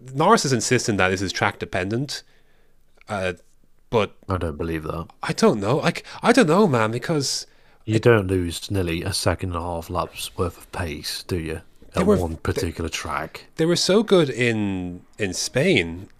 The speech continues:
Speaker 1: and you thought they could be up there with the likes of Ferrari, maybe a little bit behind that, but, and right up there with
Speaker 2: We, we,
Speaker 1: Mercedes, but
Speaker 2: we had them
Speaker 1: s-,
Speaker 2: in fourth.
Speaker 1: everyone has
Speaker 2: Like,
Speaker 1: just seemingly come on so quickly since then. And obviously, Mc-, Mc-, McLaren had with their test in Bahrain, it's just, they've been, just been,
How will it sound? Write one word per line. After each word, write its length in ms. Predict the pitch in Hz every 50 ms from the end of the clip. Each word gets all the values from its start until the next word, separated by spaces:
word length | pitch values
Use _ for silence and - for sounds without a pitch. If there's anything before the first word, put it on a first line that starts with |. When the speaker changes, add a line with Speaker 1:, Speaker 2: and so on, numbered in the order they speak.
| - -
Speaker 1:
and 440 | 110 113 110 107 101 101 95 - -
you 160 | - 110 113
thought 380 | - - 160 160 135 110 85 107
they 120 | 131 160
could 160 | - - 233
be 140 | - - 87
up 180 | 90 - - -
there 220 | 185 - 90 82
with 160 | 82 82 -
the 60 | 95 87
likes 240 | 87 82 82 - -
of 80 | -
Ferrari, 320 | - - 92 85 82 87 110
maybe 120 | 151 185
a 20 | 160
little 140 | 123 113 98
bit 120 | 90 82
behind 380 | 90 - - 98 87 92 160 104
that, 240 | 82 78 - -
but, 220 | - 92 85 - - _ _
and 320 | - 95 98 95 90 87 101
right 120 | 127 170
up 100 | 165 -
there 100 | - 104
with 80 | 95 110
Speaker 2:
We, 60 | 123
we, 60 | 120
Speaker 1:
Mercedes, 540 | 101 92 - 110 104 95 90 80 82 82 -
but 260 | - - 92 85 - - _ _ _ - - - - - - - - - - _ _ - -
Speaker 2:
we 160 | 117 120 123
had 160 | - 131 127
them 120 | - 104
Speaker 1:
s-, 60 | 95 90
Speaker 2:
in 60 | 82
fourth. 600 | - - 110 107 101 78 82 85 - - - -
Speaker 1:
everyone 360 | - 180 - 214 208 208 196
has 140 | 151 127 101
Speaker 2:
Like, 80 | 85 98
Speaker 1:
just 300 | 135 - - - - -
seemingly 360 | - - 135 139 139 127 107
come 260 | - - - - 117 98
on 220 | 110 135 131 92
so 220 | 82 - - 110 90
quickly 500 | - - - 160 - - - 104 80 85
since 280 | - - 95 90 -
then. 140 | - 98 87
And 160 | 85 90 95 -
obviously, 260 | - 117 107 127 117
Mc-, 260 | 104 104 104 98 - -
Mc-, 180 | 104 104 107 101
McLaren 360 | 101 101 - - 131 127 120
had 100 | 120 113
with 140 | 101 101 -
their 160 | - 110 127
test 580 | 127 - - 131 127 127 - - - - - -
in 240 | 95 92 98 95 95
Bahrain, 380 | 104 104 107 101 107 123 143
it's 80 | 120 -
just, 160 | 127 - -
they've 100 | 104 101
been, 160 | - 101 87
just 200 | 87 - - -
been, 160 | 190 - 85